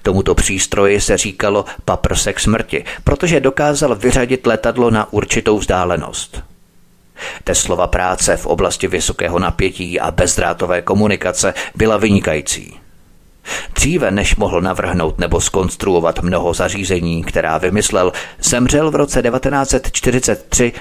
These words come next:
v jednom z newyorských hotelů. Nikola Tesla sice zemřel jako zcela schudlý v roce devatenáct set čtyřicet tři, ale Sovětský svaz i Amerika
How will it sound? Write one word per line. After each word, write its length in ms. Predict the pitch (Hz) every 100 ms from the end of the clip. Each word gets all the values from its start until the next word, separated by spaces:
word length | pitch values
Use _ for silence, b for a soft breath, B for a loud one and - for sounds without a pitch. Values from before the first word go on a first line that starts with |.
| B
v 60 | 107
jednom 380 | 113 110 110
z 140 | 104 -
newyorských 640 | 101 104 104 - 104 92
hotelů. 460 | 92 - 80 82 - - - - - - _ - B B B
Nikola 320 | 131 156 190 143
Tesla 400 | 147 143 156 147
sice 360 | - 127 139
zemřel 440 | 117 113 117 101 87
jako 240 | 85 92
zcela 380 | - - 104 92
schudlý 480 | - 117 107 90 80
v 60 |
roce 240 | 80 - 82
devatenáct 460 | 82 80 90 80
set 100 | 87
čtyřicet 520 | 80 - 90 82 -
tři, 240 | - - - B B B
ale 240 | - 87 85
Sovětský 500 | 131 143 165 - 131
svaz 300 | - 143 -
i 100 | 143
Amerika 520 | - 120 131 123 139